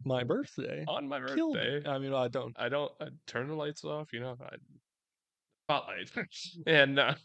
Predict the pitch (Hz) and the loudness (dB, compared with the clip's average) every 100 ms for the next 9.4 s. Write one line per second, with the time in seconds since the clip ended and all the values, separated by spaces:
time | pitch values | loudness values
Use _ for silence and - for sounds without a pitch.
0 | - 202 - 175 139 - - - 147 190 | 2 2 4 0 -2 -8 -14 -16 -10 0
1 | 151 135 131 - - - 160 147 - - | 4 4 2 0 -8 -6 -6 -4 0 0
2 | - 143 160 147 131 - - - - _ | 4 4 6 2 0 -6 -6 -16 -18 _
3 | - 135 127 123 131 127 117 - _ _ | -2 0 0 -2 -2 -2 -6 -10 _ _
4 | _ _ _ _ _ _ _ _ _ _ | _ _ _ _ _ _ _ _ _ _
5 | _ _ _ _ _ 123 120 107 95 - | _ _ _ _ _ -4 -4 -6 -14 -10
6 | 98 107 127 135 _ _ _ _ _ _ | -8 -8 -12 -14 _ _ _ _ _ _
7 | _ _ 143 147 160 156 143 156 156 117 | _ _ -2 0 -2 -2 -2 -4 -2 -4
8 | 110 _ _ _ _ _ _ _ _ _ | -8 _ _ _ _ _ _ _ _ _
9 | _ - 139 135 | _ -4 -2 -2